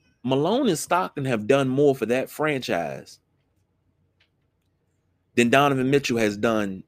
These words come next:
And what he, what is this, his fifth, sixth year? No. It, Stockton to Malone was such a,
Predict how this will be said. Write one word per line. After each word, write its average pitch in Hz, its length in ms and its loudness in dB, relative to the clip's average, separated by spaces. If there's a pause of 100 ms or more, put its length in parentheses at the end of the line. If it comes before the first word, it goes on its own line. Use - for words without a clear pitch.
(100)
And 110 220 2
what 139 120 4
he, 139 100 0
what 151 160 4
is 123 120 2
this, 98 140 -2
his 87 160 -8
fifth, 143 240 4
sixth - 300 -2
year? 156 300 2 (1900)
No. 117 280 0 (720)
It, 143 300 -2 (320)
Stockton 214 500 2
to 170 100 4
Malone 127 640 0 (840)
was 113 160 2
such - 300 0
a, 110 180 4